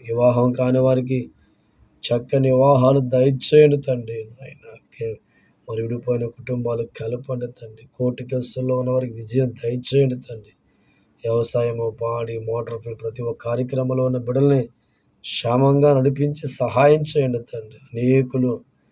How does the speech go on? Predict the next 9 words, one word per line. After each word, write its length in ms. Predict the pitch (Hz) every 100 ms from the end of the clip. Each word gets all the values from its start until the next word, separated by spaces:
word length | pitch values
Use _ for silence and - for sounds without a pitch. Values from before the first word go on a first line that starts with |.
| _ _ -
ఆసుపత్రుల్లో 680 | 113 120 - 127 123 127 123
రోగులే 420 | 117 127 127 131
ఉన్నారు 400 | 131 120 117 110 - 117
తండ్రి, 320 | 107 120 104 101
వారందరి 560 | 110 110 120 127 131
కొరకు 300 | 127 123 113
ప్రార్థిస్తున్నాను, 960 | 110 110 107 - 107 - 113 110 113 -
స్వస్థపరచండి 920 | - - 107 - 466 110 - - -
తండ్రి. 440 | - _ - _